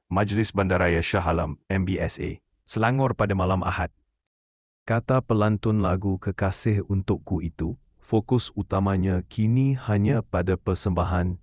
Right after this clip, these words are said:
yang dilakukan di hadapan juri dan bukannya perkara peribadi.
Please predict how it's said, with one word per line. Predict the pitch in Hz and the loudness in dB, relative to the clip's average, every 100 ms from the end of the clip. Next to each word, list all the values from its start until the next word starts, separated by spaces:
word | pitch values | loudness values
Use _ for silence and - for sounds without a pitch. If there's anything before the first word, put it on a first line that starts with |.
| - 98 | -6 0
yang | 98 | 0
dilakukan | 95 92 90 85 - 82 85 - | 2 0 0 -4 -4 -2 -4 -6
di | 87 92 | -4 -2
hadapan | 98 92 - 95 90 | 0 0 0 0 2
juri | 90 87 80 - _ _ | 0 -2 -2 -8 _ _
dan | 90 90 | -2 -2
bukannya | 87 87 113 113 120 127 | -2 -2 0 2 2 2
perkara | - 98 98 90 87 | -2 -2 0 0 0
peribadi. | - 92 85 85 80 - | 0 -2 -2 -4 -6 -14